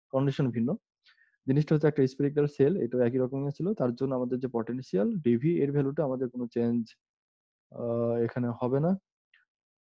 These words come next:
আমরা ওটাই পটেনশিয়াল এখানে পাবো। তাহলে এখন এই যে ওই স্মল এরিয়ার জন্য, স্মল মাসের জন্য এই পি পয়েন্টে যে পটেনশিয়াল, যেটা কিনা এখান থেকে এক্স দূরে, তার জন্য পটেনশিয়াল ডিভি এটা আমরা এই একই রকমই পেলাম। এখন এটাকে আমরা ইন্টিগ্রেশন করে টোটাল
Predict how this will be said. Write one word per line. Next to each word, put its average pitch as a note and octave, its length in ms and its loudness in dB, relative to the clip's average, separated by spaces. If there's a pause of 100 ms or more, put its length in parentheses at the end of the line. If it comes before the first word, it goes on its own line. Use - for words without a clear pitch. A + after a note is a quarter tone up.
(580)
আমরা - 160 -10 (100)
ওটাই C3 300 0
পটেনশিয়াল B2 440 -2
এখানে A#2+ 220 -4
পাবো। A#2+ 220 -2 (540)
তাহলে B2 160 4
এখন C#3+ 180 2
এই C#3+ 80 2
যে D3+ 100 4 (120)
ওই D3 160 4 (220)
স্মল E3+ 280 2 (720)
এরিয়ার C#3+ 380 6
জন্য, D3+ 220 -2 (240)
স্মল C3+ 260 -4
মাসের B2 340 -2
জন্য D#3 220 -2 (180)
এই B2+ 60 4
পি C3+ 120 -2 (100)
পয়েন্টে B2+ 240 0
যে B2 100 -4
পটেনশিয়াল, C3+ 640 0 (840)
যেটা A#2+ 260 0
কিনা B2 200 0
এখান A#2+ 280 0
থেকে B2 240 -6
এক্স B2 140 2
দূরে, D3 260 2
তার A#2+ 200 2
জন্য B2 180 -4
পটেনশিয়াল B2 380 -4
ডিভি C3+ 200 2
এটা E3 160 0
আমরা D#3 140 0
এই C3+ 200 2
একই B2 160 0
রকমই B2 260 -2
পেলাম। G#2+ 240 -6
এখন D#3+ 160 -6
এটাকে D#3+ 260 0
আমরা D3+ 160 0
ইন্টিগ্রেশন C#3 360 0
করে F3 180 -2
টোটাল D#3 280 2